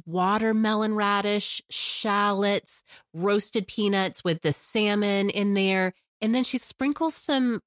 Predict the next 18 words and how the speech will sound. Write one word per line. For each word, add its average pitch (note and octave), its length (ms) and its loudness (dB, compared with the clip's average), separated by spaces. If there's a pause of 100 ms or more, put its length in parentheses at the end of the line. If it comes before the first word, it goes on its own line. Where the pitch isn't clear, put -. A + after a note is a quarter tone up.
Rice A#3 280 0
Krispies - 460 -2
on C#3+ 120 4
top - 320 -2
for G3 120 -2
a F#3 40 2
little F#3+ 360 2
extra - 340 -4
crackle. - 500 -2
Like, G3+ 200 -2
she C#4+ 160 -4
just D4+ 260 -4
tries A3 340 -2
to A3+ 140 -2
help F#3+ 300 0
you G3+ 100 2
think - 340 -4
about F3+ 340 0